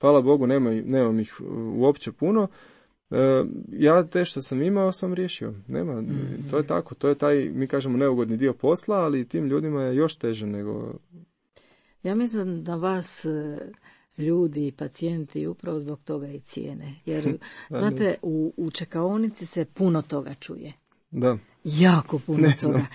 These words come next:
Speaker 1: <laughs> Nisam
Speaker 2: Kakav
Speaker 1: dugo
Speaker 2: je
Speaker 1: sjedio.
Speaker 2: liječnik? <laughs> Da, da, da, da, da, da, da, da. Kakav je liječnik? Koliko vodi brigu o, o pacijentima? E, koliko se tko oporavljao i tako. I mislim da je tu poanta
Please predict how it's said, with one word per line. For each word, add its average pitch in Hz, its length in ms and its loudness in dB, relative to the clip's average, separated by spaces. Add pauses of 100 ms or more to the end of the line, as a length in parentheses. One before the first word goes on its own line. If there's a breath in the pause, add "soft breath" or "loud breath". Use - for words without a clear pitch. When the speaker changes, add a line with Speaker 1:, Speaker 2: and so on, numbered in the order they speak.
(160)
Speaker 1:
<laughs> - 240 -14
Nisam 202 240 8
Speaker 2:
Kakav 180 200 12
Speaker 1:
dugo 175 100 12
Speaker 2:
je 160 140 10
Speaker 1:
sjedio. 170 160 12
Speaker 2:
liječnik? 165 420 10
<laughs> 185 80 2 (200)
Da, 233 80 12
da, 208 280 10 (420)
da, 240 100 8
da, 202 400 2
da, 180 80 2
da, 190 120 2
da, 175 180 0
da. 190 180 -2 (600 loud breath)
Kakav 202 340 6
je 165 140 6
liječnik? 160 420 2
Koliko 190 420 4
vodi 170 280 4
brigu 160 320 0
o, 151 320 2
o 160 100 -4
pacijentima? 147 920 -2 (420 loud breath)
E, - 80 -6 (520)
koliko 202 360 4
se 170 160 -2
tko 175 220 2
oporavljao 156 680 0
i 143 80 -4
tako. 147 460 -6
I 165 140 -4
mislim 170 420 -2
da 160 100 -4
je 151 180 -2
tu 196 540 0
poanta 165 760 -4